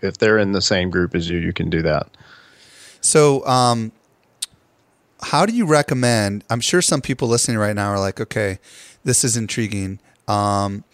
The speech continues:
Speaker 2: and I might wanna start my own group." Um, do you have any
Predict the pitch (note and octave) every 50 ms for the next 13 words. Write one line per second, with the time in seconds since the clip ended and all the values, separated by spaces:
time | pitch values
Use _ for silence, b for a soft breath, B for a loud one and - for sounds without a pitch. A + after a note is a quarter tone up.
0 | b b b b b b b b - _ - A#2 A#2 A2+ A2+ A2+ A2+ G#2+ G#2 G2+
1 | - _ _ _ _ _ _ _ _ _ _ - B2 B2+ B2+ C3 A#2+ - - A2
2 | A2 G#2+ G#2 - - - A2+ G#2+ - G2+ G2+ G2+ G2+ G2 G2+ G2+ G2+ G2+ G2 F#2+
3 | F#2+ G2 - A#2 - A2 G2+ G2+ G2 G2 - - - b b b b b b b
4 | b _ - A2 G#2+ G#2+ G#2+ G#2 G#2 - - A#2 B2 C3 C#3+ C#3 B2+ A#2+ A#2